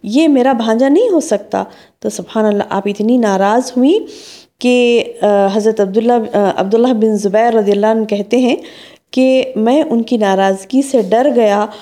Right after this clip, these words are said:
اور جا کر ان سے معافی مانگی اور عہد کیا کہ آئندہ ایسی کوئی بات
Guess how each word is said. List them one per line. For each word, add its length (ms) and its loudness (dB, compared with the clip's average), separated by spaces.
اور 200 0
جا 340 -2
کر 120 0
ان 180 -4
سے 140 -4
معافی 360 -2
مانگی 460 0
اور 260 0
عہد 460 -2
کیا 160 2
کہ 140 -2
آئندہ 300 0
ایسی 260 -4
کوئی 220 -2
بات 400 -2